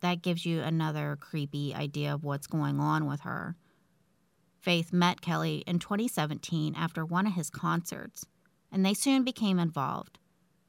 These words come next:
She said he would lock her in a van or in rooms for hours at a time.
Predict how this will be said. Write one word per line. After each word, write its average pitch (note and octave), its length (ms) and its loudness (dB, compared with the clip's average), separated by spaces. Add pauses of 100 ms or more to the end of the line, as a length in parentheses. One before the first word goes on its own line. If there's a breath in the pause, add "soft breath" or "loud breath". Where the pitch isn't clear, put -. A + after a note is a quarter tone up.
(120)
She - 200 -2
said F3+ 300 2
he F#3+ 180 0
would E3 200 0
lock E3 360 2
her G#3+ 260 -2
in F#3 180 0
a F#3 80 4
van D3 460 -2
or B3 260 2
in B3 140 2
rooms E3+ 360 2
for - 320 -4
hours D#3+ 360 2
at D3+ 140 -2
a D3+ 60 -4
time. D3+ 500 -4